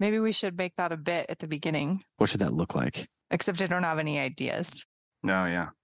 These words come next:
Speaker 2: I had a few ideas, but now I can't remember what they are, so
Speaker 1: <laughs> New intro.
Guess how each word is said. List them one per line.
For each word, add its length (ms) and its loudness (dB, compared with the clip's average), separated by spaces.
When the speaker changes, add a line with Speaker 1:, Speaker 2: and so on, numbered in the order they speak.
Speaker 2:
I 80 4
had 180 4
a 40 0
few 200 2
ideas, 360 2
but 120 0
now 120 2
I 80 0
can't 180 -2
remember 220 0
what 120 0
they 120 -2
are, 320 0
so 280 -4
Speaker 1:
<laughs> 840 -2
New 280 2
intro. 640 -2